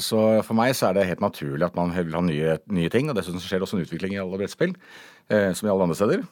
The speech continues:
Eh, og eksempelvis, eh, Monopol, som mange har et sterkt forhold til, eh, det bygger på prinsipper som jo man ikke bruker lenger. Eh, så det, i dag, som moderne spill, så blir ikke spillere slått ut.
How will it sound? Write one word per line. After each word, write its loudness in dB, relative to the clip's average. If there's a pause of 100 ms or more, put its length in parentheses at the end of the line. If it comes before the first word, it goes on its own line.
(100)
Eh, 0
og 4
eksempelvis, 0
eh, 2
Monopol, -2
som 0
mange -2
har -2
et -14 (160)
sterkt -2
forhold 0
til, 2 (560)
eh, 4 (220)
det 4
bygger 2
på -6
prinsipper -2
som 0
jo 0
man -2
ikke -6
bruker -4
lenger. 0 (240)
Eh, 0
så -12
det, 2
i -2
dag, 4
som 0
moderne -2
spill, -2
så 2 (400)
blir 2
ikke -8
spillere -2
slått -6
ut. -10